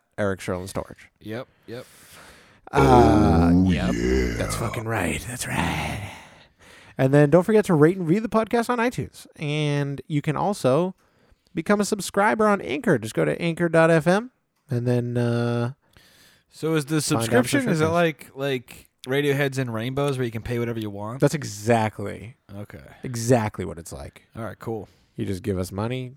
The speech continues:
Speaker 1: however much you want, each month, and then we take it. And then we do shit with it.
Speaker 2: Yeah, please give it to us.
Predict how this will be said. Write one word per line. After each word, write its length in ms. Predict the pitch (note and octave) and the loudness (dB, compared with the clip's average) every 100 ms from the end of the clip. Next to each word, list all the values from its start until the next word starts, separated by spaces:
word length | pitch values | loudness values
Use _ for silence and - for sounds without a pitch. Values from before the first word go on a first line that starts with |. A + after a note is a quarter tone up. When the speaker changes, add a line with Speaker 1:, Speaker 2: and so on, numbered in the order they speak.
| _ - | _ -8
Speaker 1:
however 240 | A2 G2 | -6 -4
much 180 | G2 F#2 | -6 -8
you 80 | F#2+ | -8
want, 280 | A2+ B2 - _ _ _ _ _ | -6 -8 -12 _ _ _ _ _
each 140 | B2+ | -10
month, 360 | C3+ B2 A#2 - | -6 -6 -8 -10
and 100 | A2+ | -8
then 80 | C3 | -6
we 80 | C#3 | -2
take 240 | F3 - | -4 -4
it. 80 | F2+ _ _ _ | -10 _ _ _
And 140 | - G#2+ | -8 -6
then 80 | |
we 80 | G2 F#2+ | -8 -6
do 100 | G2 | -8
shit 240 | F#2+ - | -8 -12
with 140 | - - | -14 -20
it. 80 | - | -14
Speaker 2:
Yeah, 280 | C#3+ B2+ G2 | -8 -8 -8
please 300 | - E3 B2+ | -8 -8 -6
give 180 | A#2+ G2+ | -10 -14
it 60 | |
to 160 | - D2 | -16 -20
us. 280 | - - - | -18 -20 -20